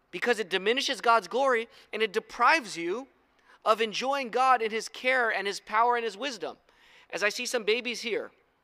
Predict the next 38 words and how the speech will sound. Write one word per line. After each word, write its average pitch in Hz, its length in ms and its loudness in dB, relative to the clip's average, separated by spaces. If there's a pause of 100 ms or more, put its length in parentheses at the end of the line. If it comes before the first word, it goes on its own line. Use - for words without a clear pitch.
(100)
right, 160 140 -2
and 190 100 0
as 196 120 0
I - 20 -8
see 220 160 -6
Ross 208 260 2
here 208 200 0
with 190 120 -2
Eliza, 185 460 2 (680)
as 165 120 -8
I 185 80 -2
see 226 160 -6
a 214 60 -2
baby 214 280 0
here, 156 180 -4 (320)
it 220 80 -2
would 254 100 -4
be 277 100 0
ridiculous 262 640 0
for 220 140 -4
the 196 100 -6
baby, 208 460 -2
Eliza, 208 400 0
to 185 80 -10
say, 208 240 -4 (180)
"I 240 140 2
can 254 140 0
take 247 180 0
care 247 120 0
of 208 60 -4
myself 220 380 -2
now. 139 240 -6 (680)
I 180 100 2
don't 233 200 0
need 233 200 -2
you, 214 100 0
Uncle 165 220 -2
Ross. 127 420 -8